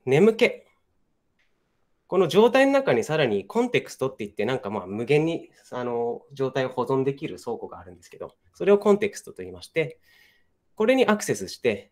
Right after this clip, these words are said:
えー、眠いがtrueであればマックスと表示して、えー、フォルスだったらなしって表示していると。で、これ後で実際に画面でお見せするんですけども、さらにこの、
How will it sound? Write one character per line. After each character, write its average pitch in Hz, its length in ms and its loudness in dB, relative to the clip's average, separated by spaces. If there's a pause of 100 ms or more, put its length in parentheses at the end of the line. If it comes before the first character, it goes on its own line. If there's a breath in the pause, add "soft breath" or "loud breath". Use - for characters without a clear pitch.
(100)
え 107 180 -8
ー、 - 20 -8
眠 165 300 6
い 123 100 6
が 101 160 -4
true 160 240 -4
で 127 100 -2
あ 113 60 -2
れ 120 100 -2
ば 120 140 -2
マ 113 120 -2
ッ 113 60 -6
ク - 160 -16
ス - 100 -12
と - 140 -14
表 92 180 -10
示 92 120 -14
し - 40 -16
て、 107 260 -8 (240)
え 113 300 -8
ー、 - 20 -12
フ 170 100 -4
ォ - 40 0
ル 160 60 -2
ス - 40 -8
だ 117 80 -6
っ - 40 -10
た 123 100 -4
ら 104 60 -4
な 104 140 -4
し - 120 -10
っ - 20 -20
て - 80 -16
表 90 240 -14
示 87 60 -14
し - 20 -20
て - 120 -20
い 95 80 -20
る - 100 -20
と。 - 80 -20 (1200)
で、 160 60 -6
こ 208 100 0
れ 226 80 2
後 262 200 0
で 113 240 -2
実 135 100 -8
際 175 140 -2
に 170 60 0
画 180 140 0
面 131 160 2
で 92 60 -4
お 92 60 -6
見 98 120 -6
せ 104 100 -10
す 110 100 -10
る 107 80 -6
ん 90 40 -6
で 87 60 -12
す - 80 -18
け 82 100 -18
ど - 80 -20
も、 - 160 -18 (1120)
さ 233 100 0
ら 233 60 6
に 160 100 4
こ 123 120 0
の、 117 340 0